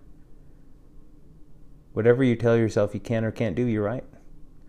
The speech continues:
You're gonna invest so much energy and hard work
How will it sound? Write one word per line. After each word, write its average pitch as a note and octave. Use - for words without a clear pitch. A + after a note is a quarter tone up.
You're C3
gonna D3+
invest A#2
so C3+
much D#3+
energy B2
and G2+
hard C#3
work B2